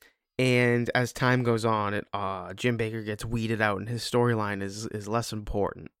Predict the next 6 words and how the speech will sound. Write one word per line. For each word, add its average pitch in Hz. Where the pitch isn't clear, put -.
uh, 98
over 98
time. 101
And 107
I, -
I, -